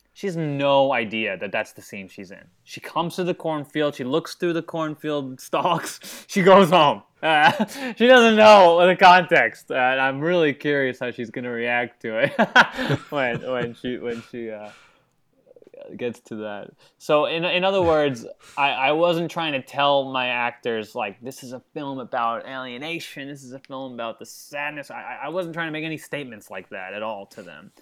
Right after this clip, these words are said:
It was just simply like, "What are we gonna do? You're gonna push that car. You're pushing the car." That, that, then they come, they push the car. "I had a great time," and then they leave. <laughs> Um, so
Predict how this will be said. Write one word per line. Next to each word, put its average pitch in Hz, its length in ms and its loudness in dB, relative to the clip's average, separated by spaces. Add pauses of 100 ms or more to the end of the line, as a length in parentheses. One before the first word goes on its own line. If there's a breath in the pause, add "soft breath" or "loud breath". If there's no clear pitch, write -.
(340 soft breath)
It 139 100 -8
was 135 200 -6
just 151 200 -12
simply 143 300 -10
like, 127 260 -2
"What 117 180 -6
are 131 40 -8
we 143 80 -10
gonna 147 140 -8
do? 151 180 -4
You're 160 180 -2
gonna 123 200 -10 (300)
push - 220 -2
that 147 200 -2
car. 117 340 -4 (300)
You're 127 100 -8
pushing 180 300 -4
the 147 80 -4
car." 120 300 0 (120)
That, 156 220 2
that, 233 240 4
then 247 120 4
they 247 100 4
come, 254 220 4
they 233 100 2
push 226 220 0
the 208 100 -4
car. 196 200 6
"I 214 80 6
had 294 100 4
a 294 60 -2
great 294 320 2
time," 277 400 0
and 220 160 -10
then 185 180 0
they 170 120 2
leave. 147 400 0
<laughs> - 40 -20 (560 loud breath)
Um, 127 580 -4
so 135 440 -4